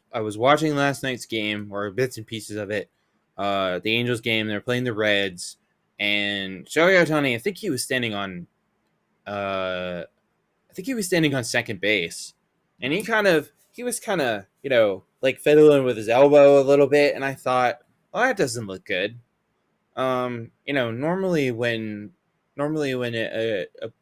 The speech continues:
a player is, you know, sort of nursing any part of their body, you know it's, you know it's not good. And then, of course, lo and behold, the news, the news broke this morning. Um, yeah,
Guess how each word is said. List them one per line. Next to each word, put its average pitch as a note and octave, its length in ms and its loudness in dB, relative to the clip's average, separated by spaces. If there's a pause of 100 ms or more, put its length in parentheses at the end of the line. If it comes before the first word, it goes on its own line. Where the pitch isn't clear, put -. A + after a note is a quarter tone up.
a A#2 60 -10
player A#2 400 -2
is, G#2 400 -6 (400)
you A2+ 80 -6
know, F#2+ 320 -6 (840)
sort B2+ 240 -2
of A2 100 0
nursing A#2+ 600 0
any C#3+ 320 2
part A#2 260 0
of G2+ 100 -4
their G#2+ 160 -4
body, G2 300 -4
you G#2+ 220 -6
know C#3 240 4
it's, - 420 -6
you C3 100 -4
know B2+ 200 0
it's B2 120 -8
not A#2 160 -8
good. C3 240 0
And A2 140 -6
then, A2 140 -6
of G#2 80 -16
course, A2 320 -6
lo A2+ 100 -2
and G#2+ 100 -6
behold, G#2 280 -4
the G#2 80 -10
news, G2+ 400 -12
the A#2 80 -10
news A#2 260 -6
broke A2+ 240 -10
this - 160 -18
morning. G#2 320 -8 (460)
Um, B2 380 0 (180)
yeah, E3 300 2